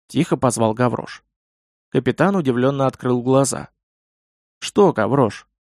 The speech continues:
мы ведь умрём?» Капитан некоторое время молчал. Пётр тоже, не отрываясь, смотрел на него.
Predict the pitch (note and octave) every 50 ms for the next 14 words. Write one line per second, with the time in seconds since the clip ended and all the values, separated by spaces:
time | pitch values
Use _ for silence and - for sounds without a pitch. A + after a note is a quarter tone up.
0 | _ - C#3+ C#3 D#3+ E3+ F3+ - F3+ F#3 G3+ A#3 C4 C4+ C4 A#3 - _ _ _
1 | _ _ _ _ _ _ _ _ _ _ _ _ _ _ _ - D3+ C3 - A#2+
2 | - - D3+ G3+ G3 D#3 C3+ B2 - B2+ - D3+ D3 D3 C3+ B2 A#2 A2+ A#2 A#2+
3 | C3 C#3 D3+ D3+ - - - - - - - _ _ _ _ _ _ _ _ _
4 | _ - E3+ A#3 C4 - B3+ A#3+ - - G#3 G#3+ G#3+ G3 G#3+ G#3 G#3 G3 F#3+ -
5 | F3 D#3+ C#3+ C#3+ D3+ D#3 D#3+ D3+ - - - D3+ D3+ D3 - C3+ C3 B2+ B2+ B2+
6 | B2+ C3 B2+ B2 B2 B2 B2 A#2